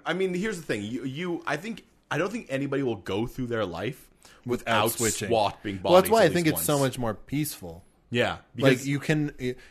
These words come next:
Speaker 2: you cannot go through life without achieving a multiple perspective.
Speaker 1: Yeah, we, it, it, you're able to do a thing that is impossible in our world,
Speaker 2: Yeah.
Speaker 1: which is literally walking
Speaker 2: Walk
Speaker 1: in someone else's
Speaker 2: in
Speaker 1: shoes.
Speaker 2: someone else's shoes.
Speaker 1: Which is why I, I, I almost wonder if, like,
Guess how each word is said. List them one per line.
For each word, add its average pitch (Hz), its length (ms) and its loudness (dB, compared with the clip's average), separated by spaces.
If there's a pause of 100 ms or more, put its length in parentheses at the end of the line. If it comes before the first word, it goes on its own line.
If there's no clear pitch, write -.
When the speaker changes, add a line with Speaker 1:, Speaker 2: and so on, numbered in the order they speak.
Speaker 2:
you 147 140 0
cannot 160 360 4
go 170 140 6
through 165 180 2
life 123 260 4
without 117 380 -2
achieving 117 560 -2
a 107 40 -2
multiple 104 400 -2
perspective. 98 680 -8 (460)
Speaker 1:
Yeah, 87 160 -8 (100)
we, 143 140 0
it, 151 340 -4
it, 151 140 0
you're 151 220 0
able 175 180 2
to 170 60 -6
do 175 120 -2
a 151 60 0
thing 131 200 -6
that 120 120 -4
is 101 80 -10
impossible 113 760 -6
in 107 140 -10
our 101 220 0
world, 85 340 -8
Speaker 2:
Yeah. 135 240 2
Speaker 1:
which 120 180 -2
is 110 200 -6
literally 147 600 2
walking 127 260 4
Speaker 2:
Walk 127 140 4
Speaker 1:
in 107 100 -6
someone 104 280 -4
else's 95 240 -8
Speaker 2:
in 127 80 -2
Speaker 1:
shoes. 110 100 -4
Speaker 2:
someone 117 200 -4
else's 107 280 -4
shoes. 85 460 -14
Speaker 1:
Which 151 140 2
is 147 100 -4
why 147 240 0
I, 127 280 -2 (180)
I, 127 300 -2 (320)
I 131 80 -2
almost 151 320 -4
wonder 127 340 -2
if, 110 240 -8
like, 104 320 -6